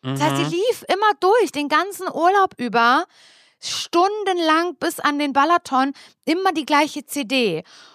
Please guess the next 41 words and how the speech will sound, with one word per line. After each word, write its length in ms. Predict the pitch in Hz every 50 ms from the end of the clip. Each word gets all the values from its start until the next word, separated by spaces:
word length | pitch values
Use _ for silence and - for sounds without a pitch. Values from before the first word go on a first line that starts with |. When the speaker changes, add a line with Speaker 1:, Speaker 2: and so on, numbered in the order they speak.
| _ _
Speaker 1:
Und 120 | - 262
dann 120 | 277 277
hinten 360 | 254 254 320 381 381 - 320 320
da 160 | 320 311 302
so 100 | 285 277
liegen 360 | 247 233 269 285 302 262 285
und 140 | 220 247 -
eigentlich 420 | - 226 247 285 285 269 277 -
schlafen 420 | - - 226 226 247 247 - 254 240
müssen, 200 | 247 233 - 226
aber 120 | 208 214
man 260 | 214 214 214 214 220
kann 260 | - - - 269 277
nicht, 280 | 269 262 254 254 - -
weil 80 | 220 220
man 140 | 226 233 208
ist 120 | 226 -
zu 100 | - -
aufgeregt. 340 | - 247 262 - 240 233 -
Und 80 | 208 214
dann 180 | 208 214 214 - - - - - _ _ _ _ _ _ _ _ _ _ _ _ - -
brennt 320 | 208 240 220 277 320 403 -
sich 120 | 339 269
so 120 | - 294 269
diese 280 | 214 285 247 233 277
Musik 760 | 254 247 247 240 196 180 - - 330 466 523 427 - - - - _ _ _ _ _ _ -
auch 240 | 214 247 240 -
so 180 | - - 254 233
von 220 | - - 233 220 196
damals 400 | 233 214 214 214 214 208 202 -
so 60 | - -
in 180 | - 269 269 269
den 160 | 269 247 226
Kopf 340 | - - - 190 - - -
ein. 400 | - 175 165 170 165 165 165 170 - _ - - - _ _ _
Ich 140 | - 214 -
weiß 220 | 247 285 339 -
zum 120 | - 269
Beispiel 300 | 262 262 262 - - 226 - -
ein 280 | 220 240 277 320 339 302
Jahr, 320 | 262 254 254 269 302 349